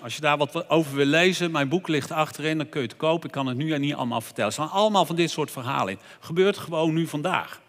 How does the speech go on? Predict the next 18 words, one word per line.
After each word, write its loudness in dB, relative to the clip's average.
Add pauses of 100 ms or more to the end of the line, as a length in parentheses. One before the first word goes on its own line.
(420)
In 8
het 6
dorp 6
zijn 4
er 6
allemaal 4
Ecclesia's 4
door 0
deze 2
man -4
gestart. -4 (1200)
Communities 0
van -4
twee, 2
drie, -2
vier, -2
vijf -2
gelovigen -2